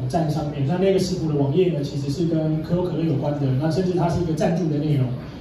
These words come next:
那透过他们的技术呢，其实就可以生成，啊，这样子一个算是蛮有趣的一个影片内容。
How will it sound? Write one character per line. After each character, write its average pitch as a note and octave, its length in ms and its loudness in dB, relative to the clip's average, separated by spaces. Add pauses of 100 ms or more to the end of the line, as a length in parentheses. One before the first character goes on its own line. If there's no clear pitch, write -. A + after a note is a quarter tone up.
(120)
那 G#3 120 2
透 A#3 100 6
过 A#3 180 6
他 G#3 140 2
们 F3+ 80 2
的 F3 80 -2
技 G3 160 -4
术 F#3 200 0
呢， D3 200 0
其 D3+ 160 -2
实 D3+ 60 0
就 F#3+ 80 4
可 F3 120 2
以 D3 60 0
生 E3 240 2
成， C#3+ 160 -2 (400)
啊， C#3 140 -4
这 - 40 2
样 F#3+ 140 2
子 C3+ 140 0
一 D3+ 80 2
个 D3+ 180 2
算 E3+ 240 0
是 F3 160 -2
蛮 F#3 180 2
有 - 80 2
趣 - 160 -2
的 E3 80 0
一 E3 140 2
个 D#3+ 160 0
影 C#3 60 0
片 F#3+ 160 2
内 E3+ 160 2
容。 C3+ 160 0